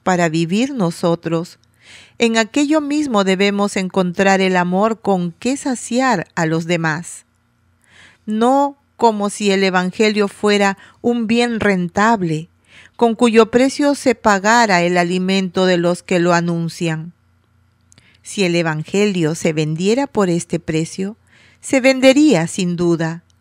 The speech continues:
una cosa de gran valor por un precio vil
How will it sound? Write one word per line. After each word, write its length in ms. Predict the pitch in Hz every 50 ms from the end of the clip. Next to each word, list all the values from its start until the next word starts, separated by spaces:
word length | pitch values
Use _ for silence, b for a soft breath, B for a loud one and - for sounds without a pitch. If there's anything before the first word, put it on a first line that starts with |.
| b b b b b b b b _
una 280 | - 262 262 262 254
cosa 400 | 254 - - 240 240 - 240 220
de 120 | 185 175 165
gran 360 | 156 180 190 202 226 254 247
valor 540 | 226 190 165 170 175 190 208 214 208 196 - _ _ _ _
por 220 | - 202 190 185
un 180 | 214 233 240 226
precio 500 | - 240 233 233 233 - - 208 180 165
vil 420 | 160 185 214 226 220 185 165 -